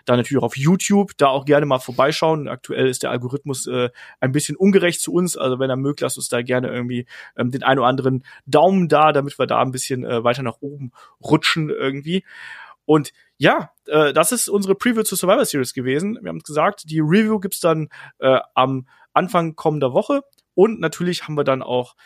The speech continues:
jetzt hier noch das nächste Watch-Along bei Patreon und bei Steady am Start. Da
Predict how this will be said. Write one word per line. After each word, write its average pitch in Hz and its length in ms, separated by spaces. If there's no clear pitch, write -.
jetzt 127 200
hier 151 140
noch 139 140
das 135 140
nächste 135 240
Watch-Along 165 500
bei 131 220
Patreon 147 480
und 135 80
bei 127 160
Steady 175 320
am 147 120
Start. 151 400
Da 127 280